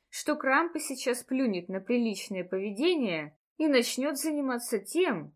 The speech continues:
чем ему на роду написано. Учитывая, что ничего приличного там не было отродясь, пришлось поспешить и вывести советника на улицу.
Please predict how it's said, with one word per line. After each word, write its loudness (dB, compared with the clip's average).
чем -2
ему -2
на -2
роду 0
написано. -6
Учитывая, 2
что -6
ничего 0
приличного -2
там 0
не 2
было 0
отродясь, 0
пришлось 0
поспешить -4
и 0
вывести -2
советника -2
на 0
улицу. -4